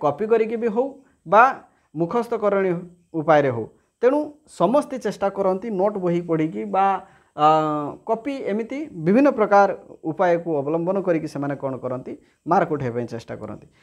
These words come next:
ତେଣୁ ନୋଟ୍ ବହି, ଯେଉଁମାନେ ବି ନୋଟ୍ ଖାଲି ପଢ଼ୁଛନ୍ତି, ମାନେ ନୋଟ୍ ଘୋଷି ଚାଲିଛନ୍ତି, ତ ସେଇଭଳି ପିଲାମାନେ ବା ସେଇଭଳି ଛାତ୍ରଛାତ୍ରୀମାନେ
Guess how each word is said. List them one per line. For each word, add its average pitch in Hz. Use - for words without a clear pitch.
ତେଣୁ 269
ନୋଟ୍ 208
ବହି, 170
ଯେଉଁମାନେ 240
ବି 214
ନୋଟ୍ 190
ଖାଲି 156
ପଢ଼ୁଛନ୍ତି, 170
ମାନେ 165
ନୋଟ୍ 175
ଘୋଷି 135
ଚାଲିଛନ୍ତି, 196
ତ 233
ସେଇଭଳି 226
ପିଲାମାନେ 170
ବା 190
ସେଇଭଳି 170
ଛାତ୍ରଛାତ୍ରୀମାନେ 131